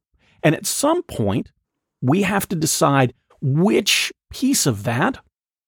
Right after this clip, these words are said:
as we approach the whole or smaller parts, which piece of that is most important and deserves our focus.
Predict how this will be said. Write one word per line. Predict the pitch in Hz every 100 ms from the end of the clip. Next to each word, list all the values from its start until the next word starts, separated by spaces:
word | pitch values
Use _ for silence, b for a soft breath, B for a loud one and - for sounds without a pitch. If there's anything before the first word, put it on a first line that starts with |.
| _ _ _ _ -
as | 131 120
we | 127 135 127 127
approach | 127 - 127 123 -
the | 117
whole | - 110 120 175
or | 123 117
smaller | - 127 117 110
parts, | - 123 -
which | 190 277 -
piece | - 254
of | 202 120
that | 127 -
is | 135
most | 127 135 156 196 -
important | 160 156 - 123 120
and | 120
deserves | 120 110 110 120
our | 113
focus. | 117 - -